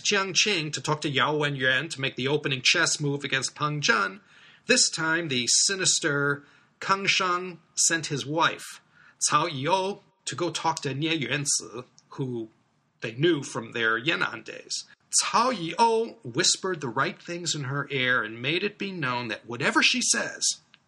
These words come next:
no one's gonna touch her. She was untouchable. I just want to interject here. You had three wives throughout the entirety of the Cultural Revolution who just stirred things up the most. There was Jiang Qing, of course, Mao's wife. Then you also had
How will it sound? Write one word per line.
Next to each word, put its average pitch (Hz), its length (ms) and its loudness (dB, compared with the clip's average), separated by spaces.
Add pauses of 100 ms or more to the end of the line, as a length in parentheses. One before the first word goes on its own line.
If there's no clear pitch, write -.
(500)
no 139 120 0
one's 139 180 -4
gonna 113 140 -2
touch - 340 -6
her. - 100 -16 (200)
She - 340 0
was 127 360 -4
untouchable. 123 600 0 (1200)
I 139 40 -8
just 170 160 -2
want 160 120 2
to 147 80 0
interject 135 500 0
here. 107 160 -2
You 127 140 -4
had 120 100 -4 (120)
three 190 220 2
wives 135 540 2
throughout 131 240 0
the 139 100 -2
entirety 151 520 0
of 113 80 -6
the - 60 -6
Cultural 131 440 -2
Revolution 120 540 -2
who 110 60 -14
just - 180 2
stirred 190 580 4
things 147 360 0
up 135 180 -2
the 117 100 -2
most. 131 600 -2 (280)
There 135 120 0
was 123 400 -2 (680)
Jiang 160 280 2
Qing, 135 320 0
of 107 100 -10
course, 127 440 -2
Mao's 117 360 -4
wife. 110 400 -8 (300)
Then 226 160 0
you 247 120 0
also 185 280 0
had 151 260 -2